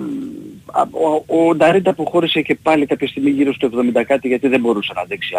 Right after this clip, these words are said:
άλλο, έχοντας να διαχειριστεί ένα διάστημα τις προηγούμενες, τις προηγούμενες μέρες. Ε,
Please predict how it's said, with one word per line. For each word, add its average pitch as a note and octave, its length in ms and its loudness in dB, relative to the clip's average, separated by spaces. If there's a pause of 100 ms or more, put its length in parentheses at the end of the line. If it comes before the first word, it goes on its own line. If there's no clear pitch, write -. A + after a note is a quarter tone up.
άλλο, D3 240 0 (160)
έχοντας G2+ 340 -8
να F#2+ 300 2 (140)
διαχειριστεί G#2 540 -2
ένα F#2+ 180 0
διάστημα F#2 600 -2
τις - 180 -20
προηγούμενες, F2+ 600 -4
τις - 120 -20
προηγούμενες F#2+ 500 -4
μέρες. D#3 480 2 (600)
Ε, A#2+ 720 4